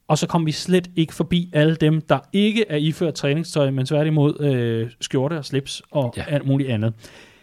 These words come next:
Speaker 1: I Liverpool, der har man, øh, taget afsked med, øh, direktøren Peter Moore.
Speaker 2: Ja.
Speaker 1: Kan du ikke lige sætte os ind, ind i, øh, lidt ind i det? Altså, jeg tror, de fleste, øh, da de så, at han kom til klubben i sin tid,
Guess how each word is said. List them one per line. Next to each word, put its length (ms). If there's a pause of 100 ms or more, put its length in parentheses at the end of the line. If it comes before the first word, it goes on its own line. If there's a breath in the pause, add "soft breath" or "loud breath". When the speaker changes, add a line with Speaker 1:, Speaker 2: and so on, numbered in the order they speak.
(320 loud breath)
Speaker 1:
I 100
Liverpool, 460
der 80
har 120
man, 280
øh, 480
taget 240
afsked 360 (240)
med, 240 (260)
øh, 520 (100)
direktøren 440 (300)
Peter 240
Moore. 260 (280)
Speaker 2:
Ja. 80 (960)
Speaker 1:
Kan 120
du 60
ikke 120
lige 80
sætte 180
os 80
ind, 160
ind 120
i, 340
øh, 220
lidt 180
ind 140
i 20
det? 240 (160)
Altså, 260
jeg 160
tror, 180
de 120
fleste, 400 (140)
øh, 280 (100)
da 200 (320 soft breath)
de 80
så, 200
at 100
han 180
kom 180
til 120
klubben 320
i 40
sin 220
tid, 240